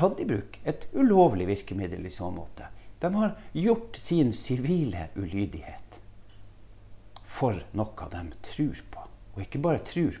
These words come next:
på det, men de vet at det her må gjøres. Og så er det noen av dere som kommer til å si at noen går bare i tog fordi at de følger bare strømmen. Ja, hva det gjør? Betyr det ingen verdens ting?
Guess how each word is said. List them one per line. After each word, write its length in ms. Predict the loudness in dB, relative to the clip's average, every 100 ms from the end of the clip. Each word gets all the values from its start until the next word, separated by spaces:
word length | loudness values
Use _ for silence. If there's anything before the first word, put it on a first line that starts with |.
| -12
på 100 | -14
det, 140 | -16 -16 -18 -14 -2
men 100 | 2
de 240 | 4 2 0 -6 4
vet 320 | 6 6 0
at 120 | -10
det 100 | -8
her 160 | -6 -6
må 100 | -6
gjøres. 460 | -8 -10 -12 -14 -16 -18 -16 -14 -8 0
Og 80 | 10
så 80 | 12
er 80 |
det 80 | 12
noen 160 | 12 12
av 60 | 8
dere 180 | 6
som 140 | 6 6
kommer 220 | 8 8
til 80 | 6
å 20 |
si 140 | 2 4
at 100 | 10
noen 480 | 12 12 12 10 6
går 320 | 8 10 10 10
bare 220 | 8 8
i 60 | 10
tog 320 | 12 12 10
fordi 300 | 6 8 8
at 100 | 8
de 140 | 4 4 -4 4
følger 400 | 12 12 12 12
bare 220 | 8 8
strømmen. 680 | 6 10 12 12 12 10 8 4 -14 -16 -16 -16 -16 -18 -16 -14 -12 -14 -16 -14 -10
Ja, 80 | -4
hva 160 | 0
det 100 | 2
gjør? 140 | 0 -4 -14 -16 -18 -14 -12 -12 -16 -18 -20 -20 -12 -4
Betyr 260 | 2 6
det 80 | 6
ingen 240 | 6 6
verdens 400 | 4 2 0 -4 -4
ting? 220 | -6